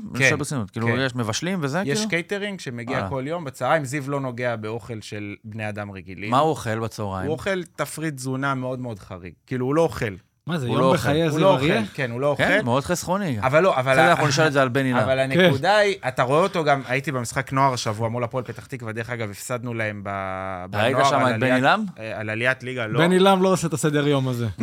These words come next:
Speaker 2: זיו אריה גם שם, מגיע, מדבר עם כל השחקנים, עומד מאחורי ליאור זאדה, שהוא המאמן הראשי. זה, זה פשוט, זה מפעל שהוא כל כך הרבה יותר מהדיבור על הרעיון הלא מוצלח או הכן מוצלח שהוא עשה, ועל הצעקה של לפלר שמע אותו צועק על הקווים,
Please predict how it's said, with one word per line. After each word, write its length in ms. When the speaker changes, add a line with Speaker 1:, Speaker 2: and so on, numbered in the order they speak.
Speaker 2:
זיו 200
אריה 260
גם 300
שם, 300
מגיע, 400
מדבר 340
עם 100
כל 140
השחקנים, 680
עומד 280
מאחורי 420
ליאור 240
זאדה, 300
שהוא 200
המאמן 380
הראשי. 440
זה, 220
זה 200
פשוט, 480
זה 120
מפעל 760
שהוא 320
כל 280
כך 240
הרבה 220
יותר 380
מהדיבור 960
על 180
הרעיון 600
הלא 200
מוצלח 540
או 60
הכן 260
מוצלח 380
שהוא 160
עשה, 380
ועל 200
הצעקה 460
של 200
לפלר 300
שמע 300
אותו 180
צועק 340
על 100
הקווים, 540